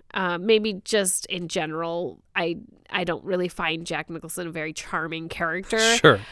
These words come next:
Speaker 1: Uh,
Speaker 2: I do, but that's
Speaker 1: I mean, I like him. I think he's an amazing actor. I don't find him charming and, and, like, the kind of guy that I would fall head over heels for, you
Speaker 2: Right,
Speaker 1: know,
Speaker 2: right,
Speaker 1: like,
Speaker 2: right.
Speaker 1: and make stupid choices for,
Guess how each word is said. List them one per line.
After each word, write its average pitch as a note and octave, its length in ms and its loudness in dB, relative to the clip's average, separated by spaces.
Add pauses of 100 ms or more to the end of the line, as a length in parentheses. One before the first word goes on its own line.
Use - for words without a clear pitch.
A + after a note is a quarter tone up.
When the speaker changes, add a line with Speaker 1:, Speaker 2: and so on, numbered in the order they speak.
(300)
Speaker 1:
Uh, F#3+ 540 8
Speaker 2:
I C#3+ 180 10
do, A2+ 280 4
but A2+ 180 0
that's A2 260 0
Speaker 1:
I D4+ 80 6
mean, E4 220 4
I D#4+ 120 8
like C#4 380 6
him. A#3 200 0
I G#3+ 100 6
think A#3 140 0
he's A3+ 220 2
an A3 60 0
amazing A3 320 4
actor. G#3 420 4
I G#3+ 80 2
don't A#3 180 0
find A#3 220 0
him G#3+ 200 -4
charming G3+ 640 2
and, F#3 360 0
and, G3 240 0
like, F#3+ 260 2
the G#3+ 140 2
kind G#3 300 -2
of F#3+ 120 -2
guy F#3 500 4
that E3+ 340 0 (760)
I G#3 120 10
would G3+ 140 8
fall G3+ 280 12
head F3+ 160 4
over E3 180 0
heels A#3+ 340 4
for, E3+ 200 0
you E3 140 6
Speaker 2:
Right, C3 120 12
Speaker 1:
know, - 80 6
Speaker 2:
right, B2+ 80 6
Speaker 1:
like, F3+ 220 8
Speaker 2:
right. - 120 4
Speaker 1:
and G3+ 80 2
make G3 200 6
stupid F#3+ 600 4
choices A3 560 2
for, A2 460 -10